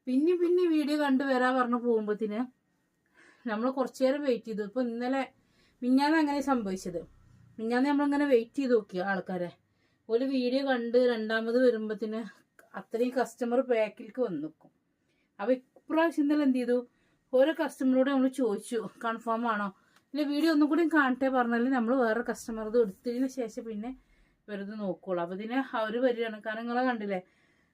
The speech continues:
മഞ്ഞ നിങ്ങള് എത്ര എണ്ണം ചോദിച്ചാലും മഞ്ഞ ഒരു നമുക്ക്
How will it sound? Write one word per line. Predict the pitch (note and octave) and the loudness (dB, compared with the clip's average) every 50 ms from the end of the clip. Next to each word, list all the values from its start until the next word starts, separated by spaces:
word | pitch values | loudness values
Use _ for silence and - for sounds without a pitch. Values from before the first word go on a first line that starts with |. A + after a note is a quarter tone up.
| _ - A#3+ | _ -6 -2
മഞ്ഞ | A#3+ B3+ C4+ D4 E4 | 0 2 4 4 4
നിങ്ങള് | D#4+ D4 C#4+ C#4+ D4 C#4+ - - - - - _ _ _ _ _ _ _ _ _ _ _ _ _ _ - | 4 4 2 2 0 -2 -4 -6 -12 -20 -20 _ _ _ _ _ _ _ _ _ _ _ _ _ _ -2
എത്ര | A#3+ A#3 A#3+ _ - C4+ B3 | -2 -2 -2 _ 0 2 4
എണ്ണം | B3+ C4+ C4+ B3+ C4 | 4 6 4 6 6
ചോദിച്ചാലും | A#3+ A3+ A3+ - B3 A#3 A3+ A3+ A#3+ A#3+ - - - - - - - - - - - - _ - - - - - | 4 4 2 0 0 0 2 2 2 0 0 -6 -14 -20 -20 -20 -20 -20 -20 -20 -20 -20 _ -20 -20 -18 -12 -8
മഞ്ഞ | G#3+ G#3+ G#3+ G#3+ A3+ A#3 A#3+ A#3 - - - _ - A#3+ | -6 -4 -2 -2 -2 -2 -2 -4 -8 -12 -18 _ -2 0
ഒരു | A3 G#3+ A#3 A3+ | 2 4 4 4
നമുക്ക് | A3 A3 G#3 A#3 | 2 0 -4 -6